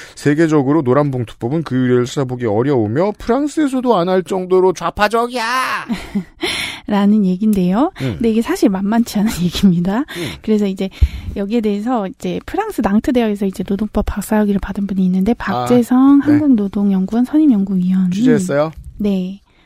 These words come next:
Speaker 2: 말씀하시기를
Speaker 1: 음.
Speaker 2: "사실이지만 진실은 아니다."라고 표현을 합니다.
Speaker 1: 아, 정치 세력의 특기이죠, 특기.
Speaker 2: <laughs>
Speaker 1: 사실이지만 진실은
Speaker 2: 네.
Speaker 1: 아닌 것 갖다
Speaker 2: 예.
Speaker 1: 붙이기. 자, 해석을 좀 들어봅시다.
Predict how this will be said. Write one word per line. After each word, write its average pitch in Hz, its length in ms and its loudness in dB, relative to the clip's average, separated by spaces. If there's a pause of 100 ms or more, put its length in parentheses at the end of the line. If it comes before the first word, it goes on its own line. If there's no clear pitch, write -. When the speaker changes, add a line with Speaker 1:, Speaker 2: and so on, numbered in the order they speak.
(120)
Speaker 2:
말씀하시기를 202 1120 0
Speaker 1:
음. 190 140 0
Speaker 2:
"사실이지만 214 1000 2
진실은 214 580 2
아니다."라고 - 1300 -4
표현을 233 400 0
합니다. 226 500 -4
Speaker 1:
아, - 520 -8
정치 - 340 -4
세력의 101 520 2
특기이죠, 113 540 -2
특기. - 300 -2 (280)
Speaker 2:
<laughs> - 280 -8
Speaker 1:
사실이지만 120 800 -2
진실은 117 440 0
Speaker 2:
네. 117 40 2
Speaker 1:
아닌 101 180 -2
것 98 100 -8
갖다 101 280 -8
Speaker 2:
예. 98 60 -2
Speaker 1:
붙이기. 180 440 -8 (400)
자, 92 140 -10
해석을 185 480 -4
좀 156 100 -6
들어봅시다. 95 600 -10